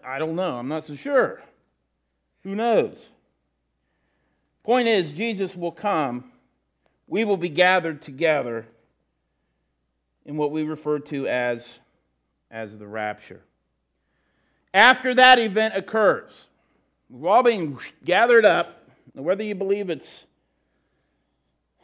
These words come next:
you know, we're gonna have to wait a while, then we'll come back. I mean, that's up to you. But after that event, the second coming of Christ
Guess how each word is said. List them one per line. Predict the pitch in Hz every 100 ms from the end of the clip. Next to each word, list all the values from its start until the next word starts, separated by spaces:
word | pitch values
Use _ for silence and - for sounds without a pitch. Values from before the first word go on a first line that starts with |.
| _ -
you | 139
know, |
we're | 156
gonna | 180
have | 170
to | 170
wait | 190 196
a | 175
while, | 160 156 165 160
then | 165 175
we'll | 170
come | 175 156
back. | 156 160 160 143
I | 143
mean, | 139
that's | 135 160 175
up | 143 -
to | 143
you. | 147 131 123
But | 120 117 - _ _ 151
after | 185 233 233 202
that | 196 180
event, | 156 143 180 170 120 - _ _ _ _ _ _ _ _ _ _ -
the | 151
second | - 240 240 269 220
coming | - 247 262 208 190
of | 170 -
Christ | - 247 262 165 170 170 -